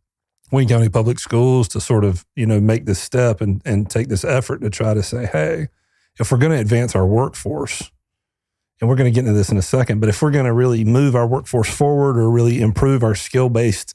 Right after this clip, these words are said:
kind of economy, then, you know, that seems like a real strategic move that makes a lot of sense.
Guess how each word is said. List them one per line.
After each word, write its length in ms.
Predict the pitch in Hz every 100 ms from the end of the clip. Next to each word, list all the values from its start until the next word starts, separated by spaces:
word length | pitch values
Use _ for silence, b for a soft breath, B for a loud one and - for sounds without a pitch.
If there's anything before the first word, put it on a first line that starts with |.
| -
kind 200 | 127 120
of 200 | 117 127
economy, 580 | 110 123 131 120 123 120 _ _ _ _ _
then, 640 | 131 131 131 120 120 139 - _
you 100 | 147
know, 200 | 107 104
that 220 | 107 131
seems 320 | - 135 135 110
like 200 | 117 117
a 100 | 117
real 260 | 117 117
strategic 540 | 107 113 - 123 120 -
move 500 | 113 139 139 123 101
that 160 | 117 127
makes 240 | 117 -
a 40 | 117
lot 300 | 113 110 110
of 80 |
sense. 560 | - 135 147 156 -